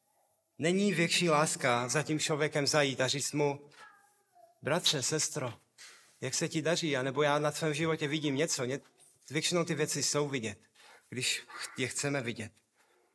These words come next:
Prosím, největší službu druhým lidem uděláte tím,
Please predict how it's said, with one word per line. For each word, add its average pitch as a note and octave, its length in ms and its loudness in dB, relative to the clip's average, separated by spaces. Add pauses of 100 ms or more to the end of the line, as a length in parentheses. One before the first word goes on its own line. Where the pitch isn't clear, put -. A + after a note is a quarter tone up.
(2250)
Prosím, C3 640 -2
největší C#3+ 560 0
službu C3+ 520 -4
druhým C3+ 400 -2
lidem B2 340 -2
uděláte B2+ 480 -2
tím, B2 380 -6